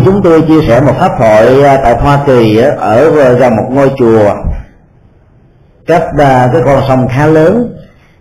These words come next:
thì, à, trong buổi pháp thoại đó có một Phật tử mới hỏi thế này: "Thưa thầy, tôi, à, làm nghề đánh cá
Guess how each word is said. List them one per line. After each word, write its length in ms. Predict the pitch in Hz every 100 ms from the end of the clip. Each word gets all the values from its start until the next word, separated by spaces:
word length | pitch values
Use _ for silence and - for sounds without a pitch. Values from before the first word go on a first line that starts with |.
| -
thì, 260 | 113 113
à, 180 | 113 110 107
trong 160 | 151 127
buổi 140 | 123
pháp 120 | 160 -
thoại 240 | 107 107
đó 360 | 139 170 165 117
có 80 | -
một 120 | 120 117
Phật 100 | 110 117
tử 160 | 117
mới 100 | 165
hỏi 500 | 160 104 113 180 170 131
thế 80 | 160
này: 360 | 120 107 104 - -
"Thưa 60 |
thầy, 360 | 127 113 107 98 - - _ _ _ -
tôi, 340 | 139 135 135
à, 320 | 131 127 127
làm 360 | 123 117 107 110
nghề 280 | 110 107 104
đánh 320 | 110 147 170
cá 400 | 165 151 202 233